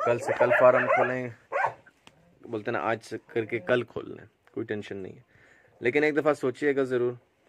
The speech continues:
अ, बोलते ना, अ, कोई गाइड करने वाला नहीं था जी। गाइड करने वाला तो मौजूद है। अब आपको बता रहा हूँ कि भाई इस चीज़ में ना पड़ें। अगर पढ़ना है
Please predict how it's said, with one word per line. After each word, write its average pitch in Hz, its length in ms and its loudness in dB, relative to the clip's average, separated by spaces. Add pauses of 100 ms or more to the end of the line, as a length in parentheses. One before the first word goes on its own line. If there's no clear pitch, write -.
(380)
अ, 104 160 -4
बोलते 104 240 -6
ना, 117 200 -2 (760)
अ, 110 120 -2
कोई 127 160 0
गाइड 117 300 2
करने 113 260 0
वाला 104 180 0
नहीं 104 140 -6
था 104 60 -2
जी। 107 460 -4
गाइड 113 200 2
करने 120 260 -4
वाला 120 140 -2
तो 117 100 -4
मौजूद 113 400 -2
है। 110 180 -4 (800)
अब 107 260 -2
आपको 107 260 -2
बता 104 300 0
रहा 113 120 0
हूँ 107 80 -8
कि 110 80 -8
भाई 104 200 -4
इस 95 220 -8
चीज़ 98 200 -14
में 110 120 -4
ना 101 220 -6
पड़ें। 90 320 -14 (760)
अगर 98 180 -6
पढ़ना 120 360 -2
है 120 480 -6